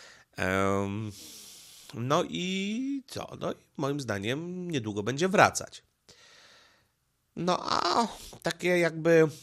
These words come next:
taka wypowiedź takiej pani Baśki Nowackiej bardzo pomoże wtedy w szkalowaniu nas Polaków.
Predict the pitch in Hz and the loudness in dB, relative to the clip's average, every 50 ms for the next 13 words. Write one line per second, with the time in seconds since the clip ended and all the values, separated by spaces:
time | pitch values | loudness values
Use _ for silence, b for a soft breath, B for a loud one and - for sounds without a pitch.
0 | B B B - 160 160 175 165 151 156 127 123 147 170 196 190 185 - 165 - | B B B -2 0 2 2 0 0 0 2 2 2 4 4 2 2 0 -6 -4
1 | - 151 135 - 139 139 143 135 123 127 139 143 - - - 139 135 131 117 113 | -4 -4 0 0 0 0 -2 4 4 4 4 4 0 -6 -8 -4 -4 -2 2 2
2 | 107 107 - - - 160 196 - - - - 120 127 139 139 175 175 175 170 202 | 2 2 0 -4 -4 -4 -4 -4 -6 0 2 2 2 2 0 -2 -4 0 0 0
3 | 208 214 453 392 320 294 170 - 147 135 135 127 - - - 139 139 131 127 120 | 0 0 -2 0 -2 -2 -2 -2 -2 -2 -2 -4 -4 0 2 2 2 4 2 2
4 | 120 127 123 120 113 - - 135 120 104 92 - - 147 - - | 2 0 -2 -4 -6 -4 -4 -2 0 0 -2 -2 -4 -6 -6 -8